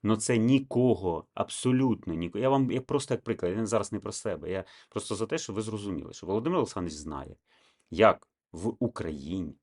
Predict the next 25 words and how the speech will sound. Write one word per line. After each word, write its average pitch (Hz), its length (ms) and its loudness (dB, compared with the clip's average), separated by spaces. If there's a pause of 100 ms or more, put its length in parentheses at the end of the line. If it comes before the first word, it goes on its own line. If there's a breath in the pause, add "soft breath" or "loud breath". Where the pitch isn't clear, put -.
(160)
і 104 80 0
як 156 200 6
в - 60 -14
цілому 120 400 2
в - 60 -4
світі, - 600 -8 (280 soft breath)
як 143 300 2
в 82 180 -12 (100)
бізнесі, 104 600 0
а 110 80 4
він 135 160 2
як - 160 -2
людина, 95 500 0
бізнесмен, 95 680 -2
теж 113 280 0
в - 140 -20
курсі, - 540 -10 (600 soft breath)
як 120 320 6
відносяться 92 640 -4
до 85 260 -2
людей 113 500 -2 (720)
старої 107 600 6
команди 101 720 -2 (120)
нова 87 480 2
команда. - 580 -16